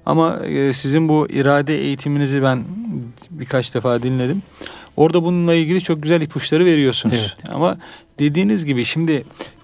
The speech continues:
Speaker 1: konu en başa geliyor. Mesele kaygılanmak. Yani hayat kaygısı var mı diyoruz ya. Ya benim duygularım öne çıkmak dediniz mesela.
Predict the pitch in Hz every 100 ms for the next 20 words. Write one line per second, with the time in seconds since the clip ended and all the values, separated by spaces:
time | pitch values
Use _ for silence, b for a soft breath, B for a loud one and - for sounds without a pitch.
0 | 147 - 180 196 190 175 165 151 123 107
1 | 104 104 127 165 202 202 165 - 156 151
2 | 147 135 123 107 - - 127 120 120 113
3 | 110 b - 135 143 - 139 135 - 139
4 | 135 135 127 143 - 135 131 127 120 127
5 | 156 180 117 107 92 B B - 123 135
6 | 208 185 139 160 156 185 175 - 160 160
7 | 165 135 - B B B - - 151 165
8 | - - 120 - 110 107 104 104 101 113
9 | 160